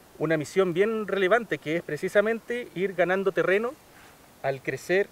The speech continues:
hacia el espejo de agua. Entonces, en este contexto es que se puede ver cómo por debajo de toda esta parte en donde estamos de pie está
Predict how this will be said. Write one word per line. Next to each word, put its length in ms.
hacia 300
el 80
espejo 340
de 120
agua. 200
Entonces, 560
en 80
este 180
contexto 460
es 60
que 140
se 140
puede 260
ver 220
cómo 200
por 180
debajo 440
de 120
toda 220
esta 180
parte 280
en 80
donde 180
estamos 320
de 120
pie 220
está 560